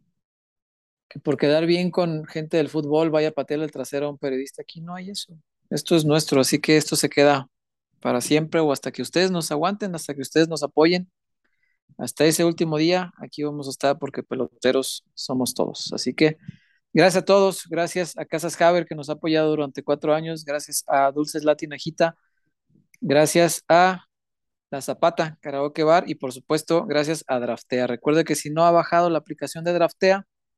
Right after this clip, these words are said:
tiene todavía unas horas para meter, eh, su equipo de esta jornada de fin de semana,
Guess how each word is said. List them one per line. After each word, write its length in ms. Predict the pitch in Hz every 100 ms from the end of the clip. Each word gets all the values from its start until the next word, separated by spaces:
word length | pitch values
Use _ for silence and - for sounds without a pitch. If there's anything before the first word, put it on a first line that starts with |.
| _ -
tiene 260 | 160 160
todavía 300 | 156 160 165
unas 260 | 165 170 190
horas 220 | 196 202
para 200 | 180 151
meter, 360 | 135 127 147 147
eh, 100 | 139
su 140 | 127 131
equipo 400 | - 156 165 160
de 160 | 139 143
esta 200 | - 151
jornada 420 | 147 143 147 151
de 120 | 147
fin 180 | - 156
de 80 | 160
semana, 420 | 190 185 175 214